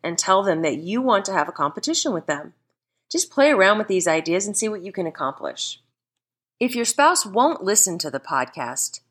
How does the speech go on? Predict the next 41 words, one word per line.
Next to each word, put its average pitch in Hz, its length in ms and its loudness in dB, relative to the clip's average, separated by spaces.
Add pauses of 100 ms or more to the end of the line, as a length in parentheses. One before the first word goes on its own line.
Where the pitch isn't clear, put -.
call 196 280 6
me. 135 300 -6 (240)
I 202 140 6
know 180 240 4
people. - 480 -12 (160)
We'll 196 120 -4
make 196 220 4
it 156 80 0
happen. - 440 -4 (320)
<laughs> - 280 -20
I'm 202 260 2
just 202 320 0
kidding. 147 320 -2 (400)
If 226 180 2
your 220 100 0
spouse 226 360 4
won't 262 220 4
listen 220 260 0
to 190 60 -8
the 180 100 0
podcast, 175 600 2 (280)
start 262 260 2
a 320 40 0
competition 294 560 2
with 247 140 -2
yourself. - 720 0 (920)
Get 254 160 4
a 294 80 4
journal 175 600 2
and 196 200 -2
write 196 340 4
each 247 340 -4
day 151 400 2
about 175 400 6
what 185 240 4
your 196 160 0
efforts 196 440 0
are 147 160 4
in 165 200 -2
these 160 220 -4
areas 139 600 -2